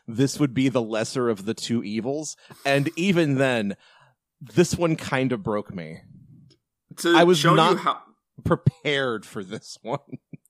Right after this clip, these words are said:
Speaker 2: To show you how little research I've done, what is the other Vince Vaughn Christmas movie?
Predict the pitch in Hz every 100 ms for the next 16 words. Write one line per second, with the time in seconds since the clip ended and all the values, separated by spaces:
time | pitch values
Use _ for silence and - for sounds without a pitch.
0 | _ - 190 _ 147 - 180 190 202 180
1 | 160 139 143 151 123 117 - 120 120 139
2 | 131 147 147 139 127 160 208 139 131 -
3 | 117 120 104 101 104 98 90 92 87 95
4 | 85 73 73 80 71 76